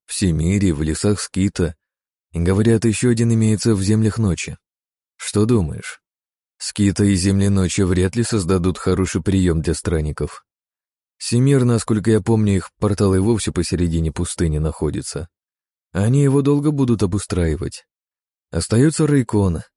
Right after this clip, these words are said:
но их портал граничит со степями Такхрара. Под постоянными налетами им вряд ли вообще удастся создать там что-нибудь, кроме форта.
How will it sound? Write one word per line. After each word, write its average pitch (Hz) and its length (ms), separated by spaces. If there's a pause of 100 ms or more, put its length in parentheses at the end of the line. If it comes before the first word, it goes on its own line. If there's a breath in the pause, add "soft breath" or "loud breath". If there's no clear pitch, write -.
но 87 220
их 110 320
портал 98 400
граничит 92 560
со 90 100
степями 87 540
Такхрара. 85 760 (800)
Под 78 160
постоянными 120 680
налетами 117 580
им 110 200
вряд 110 260
ли 113 60
вообще 113 420
удастся 87 460
создать 87 440
там 90 200
что-нибудь, 92 500
кроме 92 300
форта. - 480